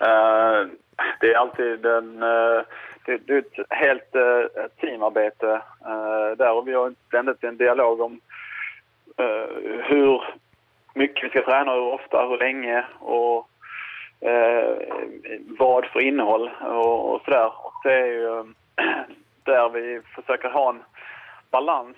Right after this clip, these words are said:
över, över veckan så att vi har någon form av, eh, ja, vi spelar en match och så att vi har någon återhämtningsfas, kan man säga, där.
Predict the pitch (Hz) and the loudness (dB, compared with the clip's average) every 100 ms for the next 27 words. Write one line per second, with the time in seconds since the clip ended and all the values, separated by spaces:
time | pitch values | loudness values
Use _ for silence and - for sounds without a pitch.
0 | - 139 127 135 135 127 131 131 147 - | -6 -4 0 0 0 0 -2 -2 -4 -4
1 | 120 135 127 - 139 131 123 123 - - | -6 -6 -10 -6 -2 0 0 -4 -10 -18
2 | 127 127 123 131 123 123 117 120 120 120 | -10 -8 -2 -2 0 0 0 -2 -2 -6
3 | - _ _ - - - - - - 117 | -10 _ _ -20 -20 -20 -16 -4 -2 0
4 | - 135 120 135 120 - 127 123 123 - | 0 0 2 0 0 -4 -8 -6 -6 0
5 | 123 131 117 117 135 - 110 117 117 - | 2 2 0 0 0 -2 -6 -8 -16 -18
6 | - - 131 107 110 - - 113 113 131 | -14 -2 2 2 0 -6 -8 -4 0 2
7 | 127 120 | 4 2